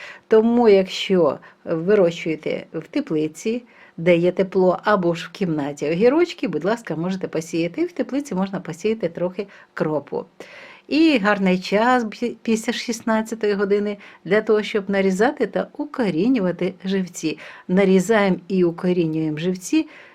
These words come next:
стільки, скільки треба. Ні в якому випадку не ріжемо більше. І працюємо з розсадою квітів. Пікіровка, перевалка, пересадка квітів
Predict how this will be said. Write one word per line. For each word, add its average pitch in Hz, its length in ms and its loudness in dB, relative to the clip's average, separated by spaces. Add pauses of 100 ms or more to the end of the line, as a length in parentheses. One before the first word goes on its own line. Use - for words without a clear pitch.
стільки, 285 600 -2
скільки 220 440 0
треба. 165 640 0 (420)
Ні 180 280 2
в - 20 -4
якому 220 420 0
випадку 185 580 -4 (140)
не 170 480 2
ріжемо 165 440 0
більше. - 400 -8 (480)
І 381 160 10
працюємо 330 600 6
з 247 60 2
розсадою 277 760 4
квітів. 277 500 2
Пікіровка, 220 600 2
перевалка, 185 640 0
пересадка 190 640 -2
квітів 185 500 -2